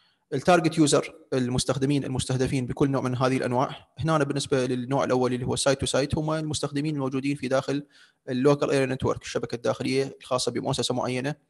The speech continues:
ل-، لأحد أفرع الشركة من أجل الاتصال بالسيرفرات الموجودة في المقر الرئيسي. بالنسبة للنوع الآخر اللي هو remote access، هذا أكيد يعني المس-، المستخدمين المستهدفين هم ال-،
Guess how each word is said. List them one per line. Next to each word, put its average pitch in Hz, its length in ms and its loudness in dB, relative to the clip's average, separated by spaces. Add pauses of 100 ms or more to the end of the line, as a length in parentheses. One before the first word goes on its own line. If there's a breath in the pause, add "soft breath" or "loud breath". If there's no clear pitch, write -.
(360 soft breath)
ل-، 127 320 -4
لأحد 127 400 0
أفرع 135 220 2
الشركة 139 500 0
من 151 100 -2
أجل 147 180 0
الاتصال 135 400 0
بالسيرفرات 123 680 0
الموجودة 127 440 -4
في 135 280 -6 (180)
المقر 127 340 4
الرئيسي. 110 460 -2 (680 soft breath)
بالنسبة 151 260 0
للنوع 143 220 2
الآخر 139 280 2
اللي 135 100 -2
هو 135 100 4
remote 135 220 0
access، - 380 -2
هذا 151 260 2 (100)
أكيد 127 340 -2
يعني 117 160 0
المس-، 120 240 -6
المستخدمين 127 640 -6
المستهدفين 123 640 -4
هم 139 140 -2
ال-، 147 160 -2